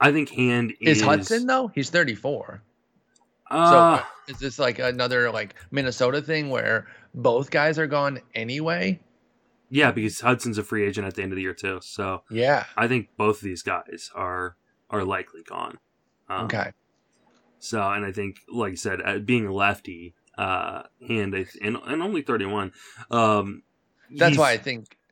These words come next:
Speaker 2: hi-,
Speaker 1: he
Speaker 2: his value's not really
Speaker 1: Yeah.
Speaker 2: dinged by this dud run, unless he's hurt.
Speaker 1: He, you know, he'd be great in anywhere, really. <laughs> I mean, any place that
Speaker 2: Houston.
Speaker 1: needs,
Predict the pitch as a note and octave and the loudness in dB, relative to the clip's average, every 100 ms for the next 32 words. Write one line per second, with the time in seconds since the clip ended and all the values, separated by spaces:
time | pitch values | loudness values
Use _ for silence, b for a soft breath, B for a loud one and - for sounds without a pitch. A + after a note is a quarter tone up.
0 | _ B2 A#2+ A2 A2 G#2 - _ A#2+ G2+ | _ -12 -10 -8 -8 -8 -16 _ -2 -2
1 | G2 F#2 G#2 F#2+ F#2+ A2+ G#2 G#2+ G2+ F#2+ | -4 -6 -6 -6 -4 -4 -2 -2 -2 -2
2 | F#2+ G2 F#2 F#2+ F#2 - - _ A2 G2 | -4 -4 -4 -2 -4 -6 -14 _ 0 2
3 | F#2+ G2+ F#2+ G2+ C#3+ - B2 G#2 - - | 2 0 2 4 4 2 -2 -6 -8 -18
4 | _ _ _ - C3+ B2 A2 G#2 A#2 A#2+ | _ _ _ -2 0 0 0 -2 0 -2
5 | A2 G#2 F#2 G#2 A2 G#2+ - G#2 G#2 G2+ | -2 -8 -4 2 4 2 -2 -2 -2 -2
6 | G2+ F#2+ - b b b b b b b | -6 -10 -14 b b b b b b b
7 | b b b - - A#2 A#2 F#2 F#2 - | b b b -18 -4 0 2 2 -2 -4
8 | - G2 G2 F#2 - - A3+ D3 C#3+ A#2+ | -8 -4 -2 -4 -4 2 2 2 -2 -2
9 | E3 D#3 C#3+ - C3+ B2 D3+ D3+ A2 G#2 | -2 2 2 4 4 6 6 4 0 -6